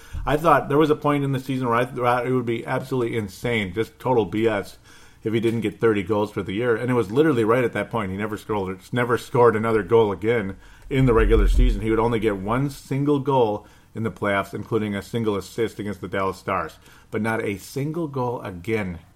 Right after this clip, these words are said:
starting at the beginning of March. I just cannot believe that. And to this day, that, that remains a mystery for me,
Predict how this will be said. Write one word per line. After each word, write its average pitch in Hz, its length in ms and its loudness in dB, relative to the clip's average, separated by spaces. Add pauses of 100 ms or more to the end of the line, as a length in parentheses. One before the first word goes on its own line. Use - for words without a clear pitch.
(160)
starting 107 520 -4
at 110 160 -12
the - 60 -6
beginning 104 340 -6
of 92 80 -6
March. 95 440 -6 (440)
I 123 160 -2
just 147 280 -2
cannot 120 300 -4
believe 101 280 -4
that. 95 200 -2
And 104 220 -6
to 117 100 -2
this 135 280 -2
day, 127 340 2
that, 139 320 -4
that 123 140 -2
remains 127 320 -2
a 113 40 -2
mystery 104 420 -6
for - 180 -8
me, 87 220 -8